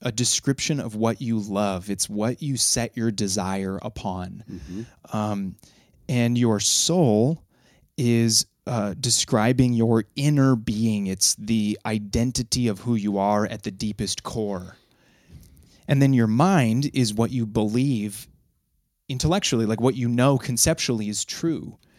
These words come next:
Speaker 1: And then your strength is really, like, all of your gumption. It's your might. It's your,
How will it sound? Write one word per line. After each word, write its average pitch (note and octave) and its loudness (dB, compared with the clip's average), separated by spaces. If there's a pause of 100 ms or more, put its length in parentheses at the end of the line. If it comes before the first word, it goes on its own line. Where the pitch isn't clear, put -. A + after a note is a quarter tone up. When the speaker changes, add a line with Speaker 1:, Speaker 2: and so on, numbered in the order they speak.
(500)
Speaker 1:
And D3 4
then C#3+ 6
your A#2+ 4
strength G3 2
is A#2+ 2
really, C#3 6
like, A#2+ 2
all D3+ 2
of D#3 0
your C#3+ 4
gumption. A#2+ 0
It's F#2+ 0
your A2 0
might. G2+ -2
It's - -2
your, A#2 2